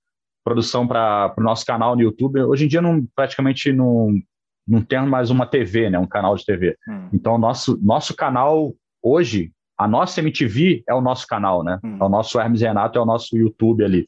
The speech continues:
Speaker 1: Então, acho que a gente tem que cuidar da nossa vitrine, que ali é uma vitrine, né? O nosso, vamos dizer assim, a nossa propaganda do nosso trabalho é ali, mas a gente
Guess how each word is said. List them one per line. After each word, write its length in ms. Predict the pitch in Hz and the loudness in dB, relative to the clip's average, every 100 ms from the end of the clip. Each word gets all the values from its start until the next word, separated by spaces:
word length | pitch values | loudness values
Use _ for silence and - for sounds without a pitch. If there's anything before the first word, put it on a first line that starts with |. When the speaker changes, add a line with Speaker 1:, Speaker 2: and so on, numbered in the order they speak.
| 92 | -4
Speaker 1:
Então, 240 | 85 117 | -2 -2
acho 160 | 127 - | -2 -2
que 400 | 143 139 135 - | 0 2 0 -2
a 40 | 113 | -6
gente 160 | 117 | -4
tem 120 | - 135 | -4 -6
que 60 | |
cuidar 520 | - 147 120 135 175 - - | -2 0 0 -2 -4 -8 -10
da 180 | 113 117 | -4 -2
nossa 240 | 123 131 | -2 -2
vitrine, 560 | 123 - 139 165 180 160 | 0 -2 0 0 2 0
que 140 | 143 | -2
ali 280 | 123 135 135 _ - | 0 0 0 _ -4
é 40 | 110 | 0
uma 160 | 113 | 0
vitrine, 440 | 113 107 113 139 135 | 0 -2 0 2 2
né? 140 | 113 | 2
O 60 | 101 | 0
nosso, 640 | 98 - 104 95 90 - _ | -2 -2 0 2 0 -4 _
vamos 200 | 101 110 | 0 2
dizer 140 | 120 117 | 2 0
assim, 180 | 127 | 0
a 40 | 104 | 0
nossa 220 | 113 127 | 0 -2
propaganda 880 | - 156 165 131 123 143 143 127 98 | -2 -2 0 0 0 0 0 0 0
do 140 | 107 | 0
nosso 160 | 113 - | -2 0
trabalho 420 | 117 101 98 98 | -2 0 0 2
é 40 | |
ali, 360 | 120 110 139 170 | 0 2 0 0
mas 220 | 107 131 | -2 -2
a 40 | 143 | 0
gente 600 | 160 160 180 180 180 | 0 -2 0 2 2